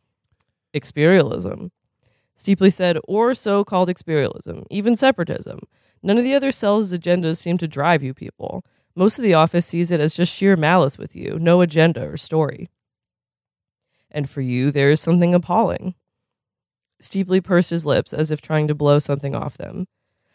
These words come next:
"But when there are delineatable strategic political goals and objectives, when there's some set of ends we can make sense of the malice with, then it's just business."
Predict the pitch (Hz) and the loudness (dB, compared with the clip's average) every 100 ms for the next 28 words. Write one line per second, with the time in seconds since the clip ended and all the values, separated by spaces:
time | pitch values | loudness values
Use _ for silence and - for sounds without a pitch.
0 | _ _ 185 202 220 226 226 214 185 190 | _ _ -2 0 0 0 0 0 0 -2
1 | 190 208 208 220 233 220 220 202 214 - | -2 0 0 0 0 0 -2 0 -2 -2
2 | - 196 - 208 202 - 185 175 - 175 | -6 -8 -4 -4 -4 -4 -2 -2 -2 0
3 | 160 151 151 147 151 160 143 - - 170 | 2 2 0 -4 -2 -2 -2 -6 -18 -20
4 | _ _ _ 175 185 175 175 - 208 233 | _ _ _ 2 4 4 2 2 2 2
5 | 202 175 143 123 143 170 185 190 180 160 | 0 0 0 0 -2 -2 -2 0 2 0
6 | - 143 - 160 180 208 190 156 - - | 0 -4 -4 -2 2 4 2 0 -6 -10
7 | - 185 208 - 180 - 202 156 69 170 | 0 2 2 0 -6 0 0 0 -6 -14
8 | - | -18